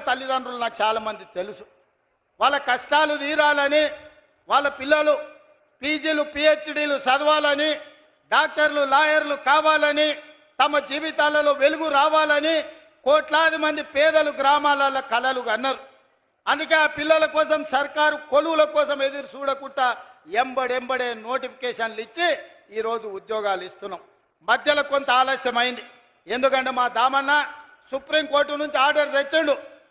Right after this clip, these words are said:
మాదిగ, మాదిగ ఉపకులాల వర్గీకరణ జరగాలని సుప్రీంకోర్టు ఆదేశం ఇచ్చింది. నేను నోటిఫికేషన్లు ఇస్తే గా సమాజానికి నష్టం జరుగుతుందని మా సంపత్ కుమార్ చెప్పిండు.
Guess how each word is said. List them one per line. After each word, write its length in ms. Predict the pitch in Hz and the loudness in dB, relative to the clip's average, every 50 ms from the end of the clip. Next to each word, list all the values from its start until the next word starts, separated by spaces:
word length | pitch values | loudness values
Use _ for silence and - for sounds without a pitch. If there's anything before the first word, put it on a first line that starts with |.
| _ _ _ _ _ _ 156 175 | _ _ _ _ _ _ -2 2
మాదిగ, 300 | 240 285 302 302 302 302 294 277 | 2 2 2 4 2 0 2 4
మాదిగ 240 | 285 294 302 311 294 294 285 277 | 4 2 4 4 2 0 0 0
ఉపకులాల 600 | 269 285 302 302 302 285 285 294 302 320 311 320 302 277 - - - - - - 196 | -2 -2 -2 -2 0 -2 0 2 2 2 4 2 2 0 -2 -6 -18 -20 -12 -4 -4
వర్గీకరణ 640 | 240 285 294 226 311 320 311 311 302 294 294 294 294 277 - 254 | -2 -2 -2 -2 -2 -2 0 0 0 0 0 -2 -4 -4 -2 0
జరగాలని 600 | 262 277 277 277 302 320 320 320 311 311 294 294 285 - | 0 0 2 2 2 2 4 2 2 0 0 -4 -8 -10
సుప్రీంకోర్టు 540 | 269 269 - 285 277 269 - 269 269 262 247 240 | -12 -12 -8 -8 -8 -6 -4 -4 -2 -2 0 -2
ఆదేశం 340 | 247 247 247 247 240 226 214 208 202 | -2 -2 -4 -6 -6 -8 -12 -12 -16
ఇచ్చింది. 300 | _ - 233 220 190 _ _ _ _ _ _ _ _ _ _ _ _ 196 | _ -12 -12 -12 -12 _ _ _ _ _ _ _ _ _ _ _ _ -4
నేను 180 | 262 294 277 262 269 | -2 -2 -2 0 0
నోటిఫికేషన్లు 720 | 294 311 320 311 277 - 311 311 302 294 294 294 285 285 277 | 0 0 0 -2 -4 0 0 0 2 0 -2 -2 -4 -8 -8
ఇస్తే 220 | - - 320 339 370 370 349 - - - - - - _ _ _ _ _ - - | -4 2 2 4 4 4 0 -2 -8 -18 -20 -20 -20 _ _ _ _ _ -4 0
గా 100 | 240 247 247 240 233 - - | 2 2 2 2 0 -2 -4
సమాజానికి 580 | 208 226 262 285 294 269 277 277 269 269 269 247 220 226 | -2 2 2 2 2 2 0 -2 -2 -4 -8 -6 -4 -4
నష్టం 320 | 240 - - - 294 294 285 285 | -4 -4 -2 -2 -2 0 2 0
జరుగుతుందని 440 | 269 269 269 269 - 262 262 254 240 | 0 -2 -4 -6 -2 -2 -2 -2 -2
మా 60 | 240 233 226 214 | -4 -2 -2 -4
సంపత్ 340 | 220 214 - 240 240 - 247 | -6 -6 -6 -10 -10 -10 -8
కుమార్ 240 | 226 226 220 214 214 202 | -4 -4 -4 -4 -4 -6
చెప్పిండు. 320 | 202 202 - 214 196 - | -8 -6 -8 -10 -10 -10